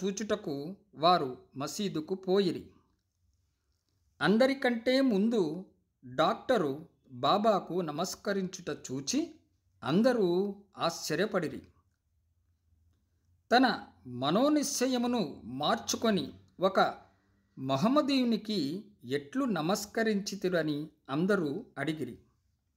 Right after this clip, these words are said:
తన ఇష్టదైవమగు శ్రీరాముడు ఆ గద్దెపైన తనకు కాన్పించుటచే వారి పాదములపై పడి సాష్టాంగ నమస్కారం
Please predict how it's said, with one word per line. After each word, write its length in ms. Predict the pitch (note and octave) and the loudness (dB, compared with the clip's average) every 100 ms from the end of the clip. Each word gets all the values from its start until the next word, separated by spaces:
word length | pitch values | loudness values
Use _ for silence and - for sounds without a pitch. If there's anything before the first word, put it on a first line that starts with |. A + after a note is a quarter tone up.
| _ _ _ _ _ _ _ _ _ _ _ _ _ _ _ _ _ _ _ _ _ _ _ _ _ A#3+ | _ _ _ _ _ _ _ _ _ _ _ _ _ _ _ _ _ _ _ _ _ _ _ _ _ 4
తన 180 | B3+ A3 - | 4 4 -2
ఇష్టదైవమగు 1080 | C#3 - - A#3+ C4+ D4+ D#4+ D4 A#3 D3+ - | -6 -6 -2 2 4 4 4 4 2 -2 -2
శ్రీరాముడు 840 | - D3 D#3 G3 A#3+ C#4 G#3+ B2+ - _ - | -10 -4 2 2 2 2 0 -2 -10 _ -4
ఆ 360 | F#3+ F#3+ A2+ - _ B2 | 0 0 -2 -12 _ -2
గద్దెపైన 960 | C#3+ D#3+ F#3 C4 B3 G3 D3+ C3+ D#3+ - _ - | 0 2 2 4 4 4 0 -6 -10 -16 _ -4
తనకు 540 | F3+ G3+ G#3 D3 D#3+ G#3 - _ _ | 0 0 -2 -6 -6 -10 -18 _ _
కాన్పించుటచే 1200 | C#3 F#3 A3+ - G3+ G3+ F#3 D#3 D3+ F#3 D4 - - _ _ | -4 -2 0 0 -2 0 -2 -2 0 0 0 -4 -20 _ _
వారి 360 | C#3 D#3 G#3 F#3+ | -2 2 4 2
పాదములపై 920 | - B2+ D#3 G#3+ B3+ A#3+ A3 F#3 E3+ | -2 -4 -2 0 0 0 0 0 0
పడి 480 | B2+ - C3+ G3 - - _ _ _ | -2 -2 0 0 -2 -12 _ _ _
సాష్టాంగ 720 | - C3+ D3 - - D#3+ A#3+ B3 | -8 -2 -2 -2 -2 0 2 2
నమస్కారం 760 | G#3 F#3 - - F3 D#3+ D#3 | 2 0 -2 0 0 2 -2